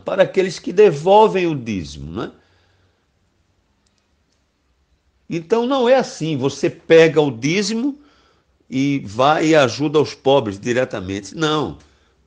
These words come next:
porque o dízimo tem que ser devolvido ao rabino da sinagoga, tá certo? Ou o dízimo deve ser devolvido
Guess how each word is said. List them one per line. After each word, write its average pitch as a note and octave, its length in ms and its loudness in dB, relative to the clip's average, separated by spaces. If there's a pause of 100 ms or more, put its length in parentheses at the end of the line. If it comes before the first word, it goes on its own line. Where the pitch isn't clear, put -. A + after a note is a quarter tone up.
(320)
porque F#2+ 300 -6
o C#3 100 0
dízimo C#3+ 500 -4
tem E3+ 220 -6
que D#3+ 80 -12
ser C3+ 240 -4
devolvido G#2+ 800 -6
ao B2 220 0
rabino D#3 920 -4 (1700)
da D3+ 400 6
sinagoga, F3+ 1040 -2 (320)
tá - 140 -16
certo? C3+ 480 -4 (400)
Ou A#3+ 580 4
o F3 160 -2
dízimo F3+ 640 -6 (280)
deve D3+ 380 0
ser C#3 300 -6
devolvido A2+ 720 -8